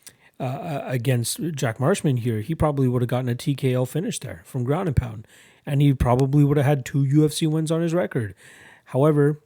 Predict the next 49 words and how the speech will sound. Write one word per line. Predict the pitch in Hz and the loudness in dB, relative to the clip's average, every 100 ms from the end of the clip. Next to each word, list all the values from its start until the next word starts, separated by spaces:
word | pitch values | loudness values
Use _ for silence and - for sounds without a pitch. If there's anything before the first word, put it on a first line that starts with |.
| _ | _
he | - | -6
decides | 131 127 131 131 | -2 0 2 2
to | 120 | 0
play | 135 | -2
the | 117 | -2
showman, | 117 160 143 139 135 131 - _ - - | -2 -2 0 0 -2 -4 -8 _ -20 -10
uh, | 139 113 117 | -4 -2 -2
you | 123 | -2
know, | 117 | -2
bows | 95 107 107 107 117 117 107 - | -2 0 2 4 2 0 -2 -6
for | - 120 | -6 -4
some | 131 120 | -4 -6
fucking | 123 117 123 | -8 -6 -6
reason, | 113 113 113 113 110 - - - | -4 -2 -2 -4 -6 -12 -20 -10
goes | 123 123 117 | 0 0 2
backwards, | 113 117 - 123 117 | 0 -2 -2 0 0
and | 117 117 | -2 -2
then | 113 | 0
waits | 117 117 | -2 -2
for | - | -4
Marshman | 117 117 - 117 | -4 -4 -4 -6
to | |
get | 113 | -4
back | 117 113 | -4 -4
to | 123 | -4
his | 110 | -4
feet | 123 | -6
and | 113 | -6
then | 104 | -8
claps | 131 120 - | -8 -10 -10
his | 113 | -10
hand. | 104 98 - - - | -12 -16 -20 -18 -12
Like, | 117 | -4
that | 170 180 | -4 -2
stuff | - 135 | -2 -2
fury-, | - - 123 113 104 107 220 | -2 0 2 2 -2 -4 -4
it | 147 208 220 226 156 180 143 | -6 -6 -8 -6 -6 -6 -4
just | 139 - - | -2 -2 -2
makes | 139 147 151 131 143 | -2 0 0 -2 -4
me | 107 | -6
pissed. | - 95 87 - - - - | -4 -6 -8 -14 -18 -16 -8
I'm | 165 | -2
not | 139 120 | -2 -2
sure. | 123 104 | -4 -4
Like, | 127 131 | -2 -2
it's | 131 | -2
more | 147 147 | 0 0
so, | 143 147 | 0 0
like, | 127 120 | -2 -4